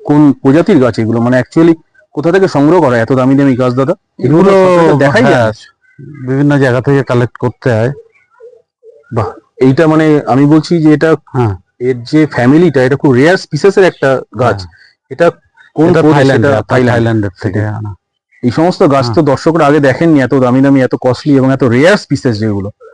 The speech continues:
Speaker 2: হ্যাঁ।
Speaker 1: আপনি এই গাছগুলো সংগ্রহের তালিকায় রেখেছেন। এই ফুলটা কি ক্লাস্টারে খোলা দাদা নাকি?
Speaker 2: হ্যাঁ, হ্যাঁ, হ্যাঁ, হ্যাঁ।
Speaker 1: বাহ, দেখুন বন্ধুরা, গ্রাফটিং করা হয়েছে, কি সুন্দর গাছটি আপনাদেরকে দেখাই। দেখে রাখুন। দাদা, আপনার ফোন নাম্বারটা?
Speaker 2: আমার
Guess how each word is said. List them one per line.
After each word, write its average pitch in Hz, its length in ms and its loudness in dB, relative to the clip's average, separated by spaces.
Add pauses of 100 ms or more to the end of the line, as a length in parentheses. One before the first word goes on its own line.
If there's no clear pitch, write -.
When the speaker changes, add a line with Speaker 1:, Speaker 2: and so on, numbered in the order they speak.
Speaker 2:
হ্যাঁ। 104 120 -14
Speaker 1:
আপনি 151 300 2
এই 147 80 2
গাছগুলো 147 320 2
সংগ্রহের 135 320 0
তালিকায় 143 360 0
রেখেছেন। 135 260 0
এই 165 80 2
ফুলটা 165 360 0
কি 180 100 4
ক্লাস্টারে 151 480 0
খোলা 208 200 2
দাদা 135 220 0
নাকি? 131 180 -2
Speaker 2:
হ্যাঁ, 131 200 0
হ্যাঁ, 107 200 -4
হ্যাঁ, 98 340 -8
হ্যাঁ। 101 220 -14
Speaker 1:
বাহ, 120 140 -10 (380)
দেখুন 151 260 2
বন্ধুরা, 139 200 2
গ্রাফটিং 120 420 0
করা 147 180 0
হয়েছে, 135 280 0
কি 131 140 -6
সুন্দর 135 360 0
গাছটি 117 300 -2
আপনাদেরকে 117 380 -6
দেখাই। 117 320 -2 (520)
দেখে 110 200 -2
রাখুন। 95 260 -6 (380)
দাদা, 170 160 2
আপনার 160 200 -2
ফোন 165 200 2
নাম্বারটা? 107 380 -4 (360)
Speaker 2:
আমার 131 200 -4